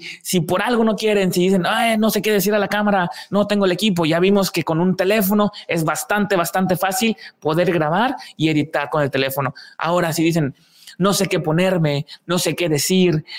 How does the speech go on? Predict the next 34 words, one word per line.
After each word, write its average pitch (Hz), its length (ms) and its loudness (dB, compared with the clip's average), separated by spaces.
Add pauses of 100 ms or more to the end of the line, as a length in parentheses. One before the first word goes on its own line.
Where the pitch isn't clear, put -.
(260)
no 180 240 0
sé 185 540 0 (540)
a 156 120 -6
quién 202 260 0
hablarle", 175 640 0
bueno, 208 460 0 (380)
eso 160 260 -2
se 180 120 0
necesita 170 220 0
de 170 60 2
una 170 120 0
estrategia 165 520 -2
de 151 80 2
video 131 160 0
marketing. 147 460 -6 (360)
Entonces, 185 600 2 (200)
si - 160 -2
tienen 214 240 0
alguna 208 280 2
duda, 214 440 2
con 156 200 2
gusto, 202 440 2
con 165 140 -2
gusto 190 240 0
se 175 60 2
las 147 160 -2
puedo 175 160 0
resolver. 170 500 0 (260)
Así 185 280 -4
que 175 260 0 (480)
propónganse, 190 720 0
eh, 139 260 -4
hacer 196 300 -2
videos. 220 460 2